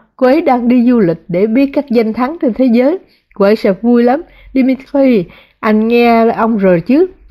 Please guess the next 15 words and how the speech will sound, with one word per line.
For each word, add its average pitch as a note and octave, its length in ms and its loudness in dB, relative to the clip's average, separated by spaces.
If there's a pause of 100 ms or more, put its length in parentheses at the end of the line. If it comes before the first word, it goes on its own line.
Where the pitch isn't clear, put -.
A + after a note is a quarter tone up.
Ông G#3+ 160 0
ấy C4 140 2
là B3 140 2
thành F#3 280 0
viên A#3 220 2
Viện F3 180 2
Hàn F#3 220 -4
Lâm G#3+ 300 -2 (160)
và E3+ 160 0
ông G3 160 -2
ấy C4+ 120 0
trải B3 360 0
qua C#4+ 180 0
cuộc G3+ 320 -6
đời F3 280 0